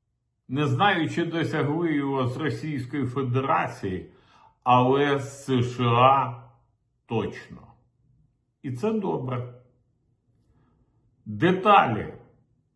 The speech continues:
розклади і прогнози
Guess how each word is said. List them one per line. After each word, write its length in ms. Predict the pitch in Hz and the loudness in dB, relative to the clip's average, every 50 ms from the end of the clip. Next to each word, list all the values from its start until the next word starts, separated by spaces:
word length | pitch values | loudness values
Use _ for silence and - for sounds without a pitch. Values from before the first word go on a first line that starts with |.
| _ _ _ - | _ _ _ -8
розклади 1040 | - 120 139 165 175 - - - - 180 180 180 160 139 113 90 90 87 87 80 - - - _ _ - | -4 -2 0 0 0 -2 -4 -4 -2 0 4 6 6 6 6 2 -2 -8 -12 -14 -16 -18 -20 _ _ -8
і 140 | 170 170 160 | -4 -2 -2
прогнози 1000 | 127 120 - 190 185 170 156 156 160 165 165 165 147 113 101 92 - - - | -2 0 4 6 6 6 8 6 4 4 2 0 -2 -2 -4 -4 -8 -12 -18